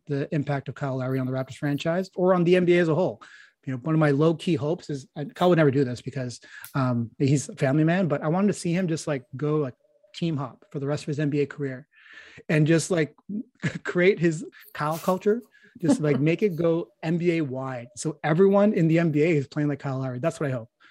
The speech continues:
Speaker 1: I wanna see it. <laughs>
Speaker 2: I think, though, I mean, there are, there are definitely tangible things that you,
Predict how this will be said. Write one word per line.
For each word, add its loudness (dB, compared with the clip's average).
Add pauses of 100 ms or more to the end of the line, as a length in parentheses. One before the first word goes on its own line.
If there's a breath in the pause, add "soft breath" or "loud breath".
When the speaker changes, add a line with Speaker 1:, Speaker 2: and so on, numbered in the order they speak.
(480 loud breath)
Speaker 1:
I -6
wanna -2
see -10
it. -14 (200)
<laughs> 0
Speaker 2:
I 6
think, 4
though, 10
I 6
mean, 6
there 10
are, 8
there 2
are 4
definitely 2
tangible -2
things -6
that -6
you, -6